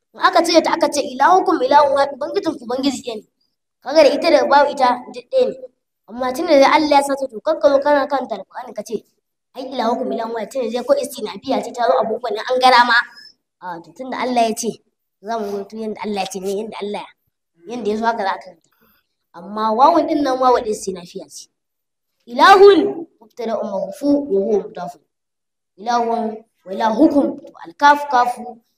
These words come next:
mudafun ilayhi wal mim alamatul jam'i uqala.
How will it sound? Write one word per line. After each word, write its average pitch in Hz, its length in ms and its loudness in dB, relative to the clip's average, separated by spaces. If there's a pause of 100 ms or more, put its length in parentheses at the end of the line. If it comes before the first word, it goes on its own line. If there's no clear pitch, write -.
(160)
mudafun 214 460 -6
ilayhi 214 240 -6
wal 196 140 -6
mim 254 200 -4
alamatul 208 480 -6
jam'i 196 280 -8
uqala. 180 360 -14